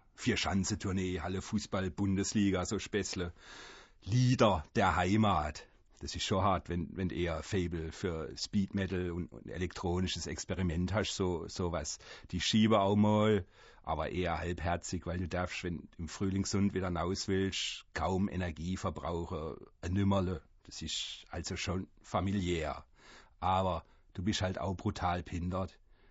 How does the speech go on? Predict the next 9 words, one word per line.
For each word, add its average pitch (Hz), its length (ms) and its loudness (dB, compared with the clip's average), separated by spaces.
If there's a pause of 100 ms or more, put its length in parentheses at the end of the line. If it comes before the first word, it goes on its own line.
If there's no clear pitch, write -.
(120)
Weißt, - 320 -4
wegen, 87 220 -2
äh, 76 680 -8
deine 90 220 -4
ganze 87 640 0
Pulsarmbänder, 95 1160 2
Blutdruckgurte, 104 920 2 (340)
Akupunkturnadel 104 1200 4
überall. 95 600 2